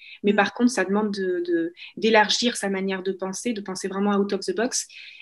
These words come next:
Speaker 1: Et surtout, euh, à mon sens, de pas hésiter à, et à prendre, à, à prendre quelqu'un, à demander à quelqu'un, euh, dont c'est le métier, hein, pas forcément, euh, euh, sa sœur qui a jamais été entrepreneur de sa vie, euh, mais qu'on aime bien. <laughs> Ça, c'est toujours, moi, je fais toujours attention à,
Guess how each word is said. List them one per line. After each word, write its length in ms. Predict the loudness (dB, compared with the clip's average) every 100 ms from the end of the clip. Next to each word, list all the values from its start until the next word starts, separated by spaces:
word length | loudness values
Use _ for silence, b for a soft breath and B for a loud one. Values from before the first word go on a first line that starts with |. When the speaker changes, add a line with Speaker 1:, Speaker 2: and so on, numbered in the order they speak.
| B 0
Speaker 1:
Et 60 |
surtout, 560 | 2 2 -2 -2 2 4
euh, 140 | 2
à 40 | 0
mon 120 | -2
sens, 400 | 2 2 2 0
de 80 | 2
pas 180 | 6 6
hésiter 480 | 6 0 2 4
à, 160 | 4 4 6
et 120 | 8
à 120 | 6
prendre, 280 | 4 6 6 6
à, 100 | 4 2 0
à 60 | -4
prendre 240 | 6 6
quelqu'un, 340 | 8 4 8 8
à 80 | 10
demander 260 | 8 8
à 80 | 8
quelqu'un, 560 | 8 6 8 4 6 4
euh, 20 | 0 B B 4
dont 200 | 8 10
c'est 160 | 8
le 80 | 8
métier, 360 | 6 10 12 12
hein, 220 | 10 4 4
pas 160 | 6 6
forcément, 680 | 4 2 4 6 6 4 2 -2
euh, 80 | -4 -6 B B B B -6
euh, 460 | -2 0 0 0 0
sa 160 | 0 2
sœur 220 | 4 4
qui 100 | 4
a 20 |
jamais 220 | 4 2
été 100 | 0
entrepreneur 540 | -2 -4 -4 -4 -2 0
de 60 |
sa 180 | 0 0
vie, 320 | 0 -2 0
euh, 60 | 0
mais 100 | 0
qu'on 140 | -6
aime 140 | -4 0
bien. 160 | 2 0 -2
<laughs> 1500 | -2 0 4 4 4 0 0 -6 -6 -8 0 0 2 -4 _
Ça, 160 | -4
c'est 120 | -4 -4
toujours, 260 | -2 0
moi, 140 | 0 0
je 60 |
fais 80 | 0
toujours 180 | 6 6
attention 440 | 8 6 6 6
à, 140 | 8